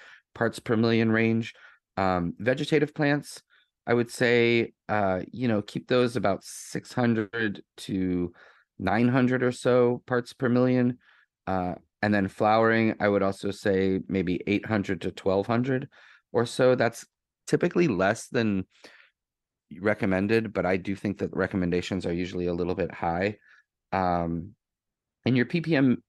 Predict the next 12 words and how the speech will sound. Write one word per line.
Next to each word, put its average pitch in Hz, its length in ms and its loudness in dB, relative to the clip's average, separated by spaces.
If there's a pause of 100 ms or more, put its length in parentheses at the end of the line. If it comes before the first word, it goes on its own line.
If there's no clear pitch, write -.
(240)
meter 110 340 4
is 98 160 -6
basically 110 400 -2
measuring 98 460 0
the 87 140 0
electronic 90 580 -4 (200)
conductivity 98 840 -2
of 95 160 -2
a 92 60 -2
solution. 123 580 -4 (560)
Uh, 87 420 -2 (200)
and 90 560 -2